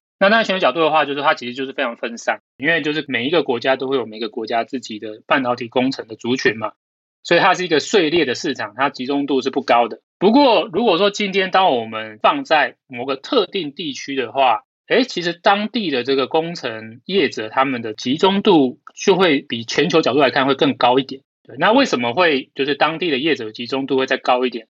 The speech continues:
其实我觉得最简单的原因就是说，其实这个产业还是有资本密集的特色啊，就是说你要够有钱，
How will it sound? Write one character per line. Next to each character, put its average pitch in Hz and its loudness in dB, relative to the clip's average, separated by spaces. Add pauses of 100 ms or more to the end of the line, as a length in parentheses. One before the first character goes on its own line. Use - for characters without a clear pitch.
其 - -14
实 139 -6
我 120 -2
觉 117 -10
得 117 -4
最 139 2
简 117 -6
单 131 0
的 135 2
原 117 -2
因 113 -8
就 120 -6
是 123 -8
说， 120 -6
其 - -14
实 127 -4
这 185 2
个 151 2
产 - -6
业 143 0
还 123 2
是 131 0
有 107 -2
资 190 2
本 156 4
密 160 0
集 117 -4
的 120 -2
特 139 2
色 139 2
啊， 107 4
就 123 2
是 147 2
说 151 4
你 131 2
要 - 4
够 185 4
有 113 -2
钱， 110 -12